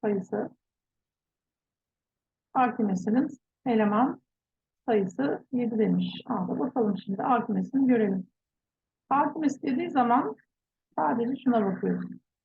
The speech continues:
Sadece buna. B görünmez oldu artık.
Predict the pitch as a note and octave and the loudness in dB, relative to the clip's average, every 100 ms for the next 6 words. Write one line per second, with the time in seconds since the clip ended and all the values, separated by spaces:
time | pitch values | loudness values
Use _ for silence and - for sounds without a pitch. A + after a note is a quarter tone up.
0 | _ _ _ _ _ _ _ _ _ _ | _ _ _ _ _ _ _ _ _ _
1 | _ _ _ _ _ _ _ _ - C#4 | _ _ _ _ _ _ _ _ -4 0
2 | B3+ A#3+ A#3+ A3 G#3+ G#3 - G#3+ B3 B3 | 0 0 0 0 0 0 -6 -4 0 0
3 | A#3+ A3+ A3+ G#3+ G3+ F#3 F3+ F3+ | 2 2 2 0 0 0 0 -2